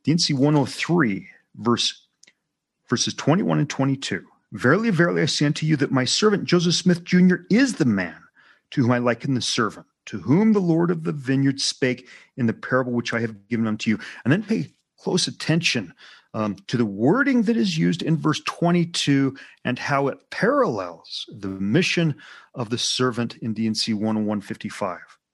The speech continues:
"Therefore, let my servant Joseph Smith Junior say unto the strength of my house, my young men, and the middle-aged, gather yourselves together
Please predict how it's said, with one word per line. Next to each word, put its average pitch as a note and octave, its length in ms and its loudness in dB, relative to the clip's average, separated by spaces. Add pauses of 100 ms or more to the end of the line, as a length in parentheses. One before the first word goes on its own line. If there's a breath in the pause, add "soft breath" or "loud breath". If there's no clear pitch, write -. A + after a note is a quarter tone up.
(380 loud breath)
"Therefore, E3 520 4
let D#3+ 200 2
my D3+ 120 2
servant C#3+ 400 -2
Joseph D3+ 280 -2
Smith - 320 -4
Junior B2 320 2
say C3+ 220 -2
unto C3 160 -4
the B2+ 80 -2
strength C3+ 360 -2
of A#2+ 80 -6
my B2+ 140 -2
house, A2+ 380 -4
my A#2+ 80 2
young D3+ 380 2
men, G#2+ 260 0 (1200 soft breath)
and A2+ 140 2
the A2 40 0
middle-aged, B2 640 0
gather D#3 220 2
yourselves D#3+ 460 -2
together B2 640 -2